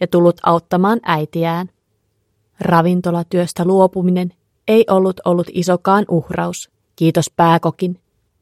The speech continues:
joka oli ollut naispuolisen henkilökunnan sarjakouria.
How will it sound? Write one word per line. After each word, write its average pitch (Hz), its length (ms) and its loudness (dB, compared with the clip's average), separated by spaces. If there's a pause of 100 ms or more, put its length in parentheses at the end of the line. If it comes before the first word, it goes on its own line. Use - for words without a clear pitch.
joka 170 260 0
oli 170 220 0
ollut 170 280 -2
naispuolisen 180 760 0
henkilökunnan 165 840 -2
sarjakouria. 160 1040 -2